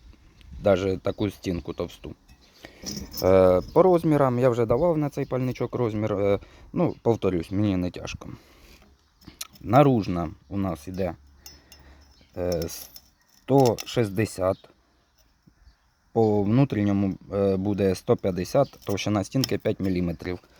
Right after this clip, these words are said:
Висота дев'яносто,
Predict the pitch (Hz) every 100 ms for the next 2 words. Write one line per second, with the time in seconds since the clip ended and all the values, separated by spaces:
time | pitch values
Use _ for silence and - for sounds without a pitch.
0 | - - - - - - 95 147 - 139
1 | 92 80 _ _ - - - - _ _
2 | _ _ - _ _ _ _ _ - -
3 | - _ _ - - 69 69 98 151 110
4 | 101 123 123 - 127